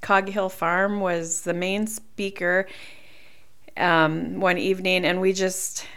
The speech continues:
we just enjoy following them so much and have learned so much from them. And they just, they're like friends, and we actually got to meet them,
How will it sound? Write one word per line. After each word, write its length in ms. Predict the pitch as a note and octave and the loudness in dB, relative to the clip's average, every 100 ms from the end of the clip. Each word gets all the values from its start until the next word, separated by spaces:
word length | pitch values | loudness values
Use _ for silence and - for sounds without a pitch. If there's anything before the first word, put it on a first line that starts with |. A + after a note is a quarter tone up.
| - | -4
we 160 | G#3 G3 | -2 0
just 400 | G3 G3 - - | 0 -2 -6 -4
enjoy 500 | G3 F#3+ G3 F#3+ G3+ | -2 0 4 8 8
following 500 | G3+ F#3 F3 F3+ F3 | 6 2 2 0 -2
them 220 | E3+ E3 | -2 -4
so 360 | - - G#3 G3+ | -6 4 6 6
much 540 | F#3+ F3 - - - | 6 4 2 -6 -4
and 160 | - F#3 | -2 -2
have 140 | F3 | 0
learned 260 | F3 F3 F3+ | 0 0 -2
so 240 | - G#3+ | -2 0
much 320 | G3+ F3 - - | 0 0 -2 -6
from 160 | F3+ | -4
them. 260 | F3 E3+ E3+ | -2 0 0
And 220 | - F#3 | -2 2
they 140 | F3+ | 2
just, 720 | F3 F#3 E3+ E3 - - - | 0 -2 -2 -2 -4 -4 -2
they're 120 | - B3 | 2 6
like 220 | D4+ D4 | 4 2
friends, 480 | - G3+ G3+ F#3+ F#3+ | 6 6 6 2 2
and 120 | F#3 | 4
we 80 | F#3+ | 6
actually 380 | G#3+ - F4+ | 4 4 0
got 240 | C4+ G#3+ - | 4 4 4
to 100 | G3+ | -4
meet 380 | F3+ F3+ G#3+ - | -2 -2 -4 -4
them, 400 | E3 E3 F#3 | -2 -2 -4